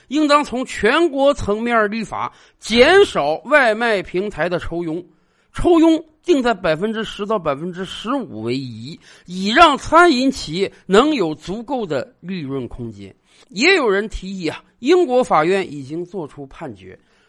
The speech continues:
快递员应当享受跟正常员工同样的待遇，也就是说，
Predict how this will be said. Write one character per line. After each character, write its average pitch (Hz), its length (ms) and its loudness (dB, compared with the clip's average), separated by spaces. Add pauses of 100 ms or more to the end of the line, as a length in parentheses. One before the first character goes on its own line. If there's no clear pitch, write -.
(160)
快 - 340 2
递 302 260 -8
员 175 320 4 (160)
应 302 220 2
当 302 180 6
享 165 260 2
受 254 160 2
跟 247 220 0
正 339 300 2
常 233 200 0
员 220 200 2
工 240 180 -4
同 220 320 -4
样 359 160 2
的 202 80 -6
待 151 220 -4
遇， 123 200 -12
也 156 220 -8
就 254 160 -10
是 208 100 -12
说， 190 280 -10